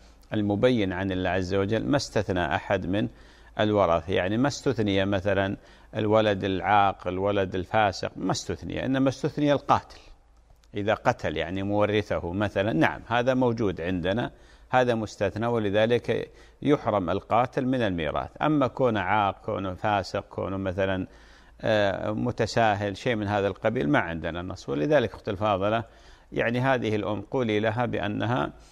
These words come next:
لا تفعل هذا الشيء، لأنه حتى المحاكم ما تس-، ما يعني تأخذ ب-، بهذه الوصية أو، أو ب-، بهذا الأمر،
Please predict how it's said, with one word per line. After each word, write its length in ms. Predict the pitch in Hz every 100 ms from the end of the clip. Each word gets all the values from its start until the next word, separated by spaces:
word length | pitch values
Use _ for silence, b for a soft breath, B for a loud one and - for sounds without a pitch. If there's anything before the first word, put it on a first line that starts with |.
| b b -
لا 240 | 139 143
تفعل 400 | 107 101 87 92
هذا 260 | 95 92 90
الشيء، 380 | - 95 90
لأنه 260 | 101 120 123
حتى 320 | - 170 -
المحاكم 580 | 151 127 - 95 90 113
ما 140 | 139
تس-، 280 | 160 135 -
ما 300 | 120 123 135
يعني 340 | 127 95 101 101
تأخذ 360 | 131 107 110
ب-، 360 | 101 101 95 95
بهذه 440 | 98 95 110 92
الوصية 600 | 95 95 - 110 98 92
أو، 280 | 73 85 82
أو 140 | 92
ب-، 60 | 92
بهذا 640 | 98 90 92 90 104 92
الأمر، 420 | 92 104 101 95